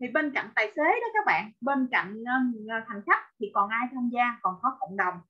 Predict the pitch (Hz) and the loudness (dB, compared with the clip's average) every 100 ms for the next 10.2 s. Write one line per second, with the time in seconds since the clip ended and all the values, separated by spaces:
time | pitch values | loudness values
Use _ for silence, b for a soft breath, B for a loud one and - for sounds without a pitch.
0 | _ _ - 247 370 294 196 180 175 214 | _ _ 6 8 8 4 0 -4 -10 -8
1 | 330 180 170 214 214 220 214 202 202 208 | -2 0 0 -2 -2 2 2 2 -6 -4
2 | 196 180 165 240 208 175 214 247 269 330 | -4 -6 -10 -10 -10 -12 -14 -2 -2 -2
3 | _ _ _ _ _ _ 254 240 226 220 | _ _ _ _ _ _ 6 8 6 2
4 | 269 262 359 269 202 170 170 - - 247 | -2 4 4 4 2 0 -2 -10 -4 0
5 | 220 196 - 254 277 269 214 233 247 202 | 0 -2 2 4 4 4 0 -2 -2 -2
6 | 196 214 180 _ _ _ _ _ _ _ | 0 0 0 _ _ _ _ _ _ _
7 | _ _ _ _ _ _ _ - 277 254 | _ _ _ _ _ _ _ 2 4 4
8 | 262 466 - 294 269 285 269 254 196 190 | 6 4 4 2 2 4 2 2 0 -4
9 | 254 254 220 190 - 233 220 226 262 - | -6 -4 -4 -4 -4 -6 -2 0 0 0
10 | 226 | -2